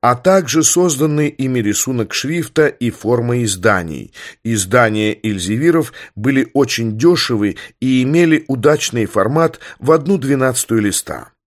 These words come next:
Формат инфолио. Примечание.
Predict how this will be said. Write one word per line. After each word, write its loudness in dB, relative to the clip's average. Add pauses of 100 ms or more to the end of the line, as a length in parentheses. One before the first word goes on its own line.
(600)
Формат 2
инфолио. 2 (640)
Примечание. -2